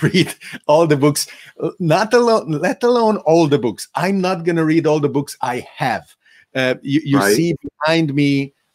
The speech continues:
Speaker 1: uh, this, uh, this bookshelf, which is not a green
Speaker 2: Yes,
Speaker 1: screen,
Speaker 2: very impressive.
Speaker 1: uh, but,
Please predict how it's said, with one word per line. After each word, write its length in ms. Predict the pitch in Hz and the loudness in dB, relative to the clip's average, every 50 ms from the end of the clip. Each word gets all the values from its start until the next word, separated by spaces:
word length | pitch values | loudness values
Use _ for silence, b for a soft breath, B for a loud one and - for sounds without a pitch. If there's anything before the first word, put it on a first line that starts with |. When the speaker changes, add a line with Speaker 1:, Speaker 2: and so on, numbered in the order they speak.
| _ - | _ -10
Speaker 1:
uh, 280 | 131 131 127 127 123 123 135 | -8 -6 -4 -6 -6 -8 -10
this, 440 | 123 135 139 135 - - - - | -10 -10 -10 -10 -10 -12 -10 -8
uh, 300 | 143 131 127 123 123 - - | -6 -6 -4 -4 -6 -8 -10
this 340 | 113 120 117 - - - - | -10 -12 -12 -12 -14 -20 -16
bookshelf, 720 | 120 113 147 180 - - - - 131 123 123 117 - - | -8 -4 -4 -4 -4 -6 -8 -4 -4 -4 -4 -4 -8 -10
which 160 | 131 113 - 135 | -12 -10 -10 -10
is 120 | 113 101 | -6 -2
not 180 | 143 160 156 - | 0 0 0 0
a 40 | 135 | -2
green 340 | 107 113 131 143 156 - 110 | 0 2 2 4 4 4 4
Speaker 2:
Yes, 120 | 104 - | 2 0
Speaker 1:
screen, 180 | - - 120 - | -2 -6 -6 -4
Speaker 2:
very 240 | - 110 113 120 120 | -2 0 0 0 0
impressive. 480 | 120 113 113 - 117 120 117 - 113 98 | 0 -2 -4 -2 -2 -2 -2 0 0 0
Speaker 1:
uh, 160 | 127 127 127 123 - _ _ _ _ - 143 | 0 2 0 0 -2 _ _ _ _ 0 0
but, 200 | 135 131 - | 0 0 0